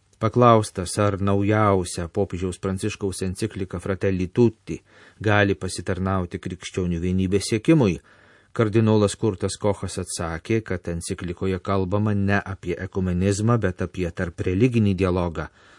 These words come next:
tarnaujantį visos žmonijos vienybės siekiui. Šiam siekiui iš savo perspektyvos tarnauja ir ekumenizmas. Krikščionių vienybė – tai visos žmonijos vienybės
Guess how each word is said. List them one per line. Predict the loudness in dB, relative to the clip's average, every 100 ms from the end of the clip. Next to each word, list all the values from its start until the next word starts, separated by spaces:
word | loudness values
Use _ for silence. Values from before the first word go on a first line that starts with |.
| _
tarnaujantį | -4 -2 2 4 4 4 0 0 -2 -4
visos | 0 4 4 2
žmonijos | -2 0 2 0 0 -2
vienybės | 0 0 -2 -4 0
siekiui. | 2 2 -2 -10 -10 -18 _ _ _ _
Šiam | -2 2 4 2
siekiui | 4 4 4 0 -2 -4 _ _ _ _
iš | -2 2
savo | 4 4
perspektyvos | 2 -2 -2 -4 -2 0 4 2 2
tarnauja | -4 0 0 2 0 -2
ir | -2 -4 -4
ekumenizmas. | -2 2 2 2 0 -6 -12 -12 -16 _ _ _ _ _
Krikščionių | -2 -2 2 2 4 2
vienybė – | 2 4 6 6 4 0 _ _ _ _ _
tai | 0 0
visos | -2 4 6 6 4
žmonijos | 2 4 6 4 2 0
vienybės | 2 4 2 2 0